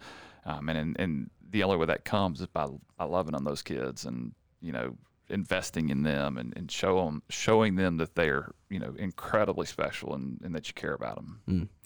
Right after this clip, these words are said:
Speaker 2: Can you think of a time or something you've done with those kids over the years, or that something was meaningful or special that you did? Like, do you have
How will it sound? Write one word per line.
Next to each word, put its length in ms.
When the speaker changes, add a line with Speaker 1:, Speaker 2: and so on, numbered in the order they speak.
Speaker 2:
Can 100
you 60
think 160
of 60
a 60
time 340
or 80
something 280
you've 160
done 260
with 220
those 200
kids 460
over 220
the 80
years, 400
or 60
that 220
something 200
was 100
meaningful 440
or 60
special 400
that 120
you 80
did? 320
Like, 220
do 80
you 60
have 100